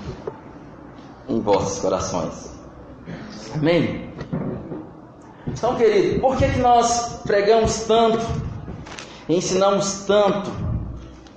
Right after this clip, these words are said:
a vida no Espírito? Por que que nós ensinamos tanto a oração em outras línguas,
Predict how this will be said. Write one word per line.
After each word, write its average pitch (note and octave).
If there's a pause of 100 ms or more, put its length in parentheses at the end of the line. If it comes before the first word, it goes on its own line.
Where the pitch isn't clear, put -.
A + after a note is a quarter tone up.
(220)
a -
vida D#3
no D3+
Espírito? D3+
Por C3+
que D3+
que D3+
nós C#3+
ensinamos C3+
tanto C#3 (1600)
a C#3
oração C#3+
em D#3
outras C#3
línguas, A#2+